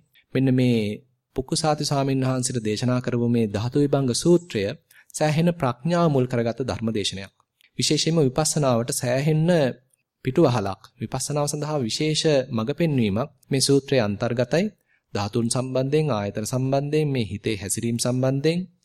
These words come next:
ඒ වගේම අනිශ්චිත වූ ස්වභාවයක් ඇසුරු කරගෙන තවදුරටත් අපේ හිත දියුණු කරන්නේ කොහොමද කියන එක සම්බන්ධයෙන් සෑහෙන්න මේ කරුණු රැසක් මේ සූත්‍රයේ අන්තර්ගතයි. අපිත් එතකොට මේ කරුණු හැකිතා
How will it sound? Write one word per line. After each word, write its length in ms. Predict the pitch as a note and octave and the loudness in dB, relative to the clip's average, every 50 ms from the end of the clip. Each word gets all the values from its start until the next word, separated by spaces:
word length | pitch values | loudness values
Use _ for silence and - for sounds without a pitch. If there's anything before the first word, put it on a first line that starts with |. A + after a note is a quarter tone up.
| - _ _ | -20 _ _
ඒ 100 | B2+ B2+ | 2 2
වගේම 340 | B2+ B2+ B2+ B2+ B2+ B2+ B2 B2 A#2+ B2 | 2 2 2 2 4 4 4 2 2 0
අනිශ්චිත 400 | A#2 A2+ A#2 A#2+ - - - C3 | 0 -2 0 -2 -2 -2 -2 0
වූ 140 | C3 B2+ | 0 2
ස්වභාවයක් 500 | A#2+ - B2+ B2 A#2+ B2 A#2+ B2 B2 A#2+ | 2 0 0 0 0 2 2 2 2 0
ඇසුරු 260 | - G2+ - - C3 B2+ | -2 -4 -2 -2 -2 -2
කරගෙන 320 | - B2+ B2+ B2 B2+ B2 | -2 -2 -2 0 0 -2
තවදුරටත් 640 | A#2 - A2+ G#2+ A2 A#2+ B2 B2 A#2+ B2+ B2 - A2 | -2 -2 -4 -4 -2 -2 -2 0 -2 -2 -4 -4 -12
අපේ 220 | - - A#2+ A#2+ | -8 -6 -4 -4
හිත 180 | A#2 B2 - - A2+ | -4 -4 -4 -4 -4
දියුණු 300 | G#2+ A2 G#2+ A2 B2 B2 | -2 -2 -2 0 0 -2
කරන්නේ 340 | B2+ B2 B2+ B2+ B2 B2 | 0 -2 0 0 0 -2
කොහොමද 320 | A#2+ - A2 G2+ A#2 B2 C3 | -2 -4 -6 -4 -4 -4 -4
කියන 200 | B2 - - - | -4 -4 -4 -2
එක 100 | D3 D3+ | -2 -4
සම්බන්ධයෙන් 600 | - C3 A2 G#2 G#2 G2+ F#2+ F#2+ F#2+ G#2+ C3 D#3+ - _ _ - - _ - - | -4 -2 -2 -2 -2 -4 -4 -4 -4 -4 -6 -6 -10 _ _ -20 -20 _ -14 -4
සෑහෙන්න 420 | - B2 B2 C3+ C3 D#3 D3+ D#3+ E3 | -2 0 0 0 0 0 0 0 -2
මේ 240 | C#3+ C3 B2+ B2+ B2 A#2+ | 0 0 0 0 0 -2
කරුණු 320 | A#2+ - - B2+ C3+ C3 A#2+ | -2 -6 -4 -2 0 0 0
රැසක් 380 | G#2+ G2+ F#2 - D#3 A#2 - - - _ _ _ _ _ _ - | 0 0 0 2 0 0 0 -4 -14 _ _ _ _ _ _ -6
මේ 100 | C#3 B2+ | -4 -2
සූත්‍රයේ 400 | - A#2+ A2 - - - B2+ A#2 | 0 -2 -2 -2 -2 -2 -2 0
අන්තර්ගතයි. 540 | G2+ F#2+ - G#2 A2+ G#2 G2+ - - - - _ _ _ _ _ _ _ _ | -2 -4 -6 -8 -8 -8 -8 -10 -10 -14 -14 _ _ _ _ _ _ _ _
අපිත් 200 | C#3 - F#3+ F#3+ | -2 -2 0 0
එතකොට 280 | - D#3 E3 D#3 D3 C#3 | 0 2 2 2 2 2
මේ 180 | C3+ C3+ C3 | 0 0 0
කරුණු 380 | - - C3 B2+ B2+ B2+ B2 A#2+ A#2+ - _ | 0 -2 -2 0 2 2 2 0 0 -4 _
හැකිතා 460 | - - B2+ - E3 - C3 G#2+ | -14 -12 -10 -10 -4 -2 -2 -2